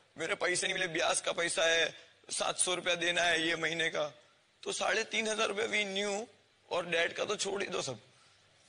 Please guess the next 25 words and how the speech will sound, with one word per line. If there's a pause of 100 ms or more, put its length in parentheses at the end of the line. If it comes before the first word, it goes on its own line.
साढ़े
सात,
साढ़े
तीन
हजार
रुपया
कर्जा
था
जिसका
टेंशन
था
मेरी
मॉम
को। (720)
तो
आज
भी
मुझे
वो
चीज
छोड़
नहीं
पा
रही
है